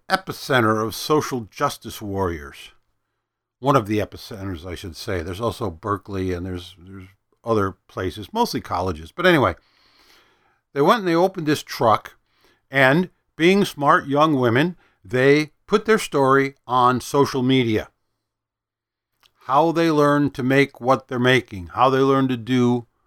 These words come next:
what they're doing. And one of the local papers attacked them for stealing the ethnicity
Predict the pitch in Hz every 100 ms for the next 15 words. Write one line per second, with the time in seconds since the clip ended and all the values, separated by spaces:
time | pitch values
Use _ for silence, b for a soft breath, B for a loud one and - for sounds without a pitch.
0 | _ - 110 113 - 104 98 120 123 95
1 | 87 87 _ _ _ _ _ _ _ _
2 | _ _ _ _ _ _ _ _ - 151
3 | 160 226 277 208 180 196 190 156 - 165
4 | 165 - 113 110 - - _ _ _ _
5 | _ _ _ _ _ _ - 143 - -
6 | - 196 - _ 104 92 - _ _ _
7 | _ _ _ _ _ _ _ _ _ _
8 | _ _ _ - 135 120 - - - 226
9 | 285 208 135 120 160 214 185 _ _ _
10 | _ _ _ _ _ _ _ _ _ _
11 | _ 117 135 143 135 127 175 180 160 139
12 | 135 135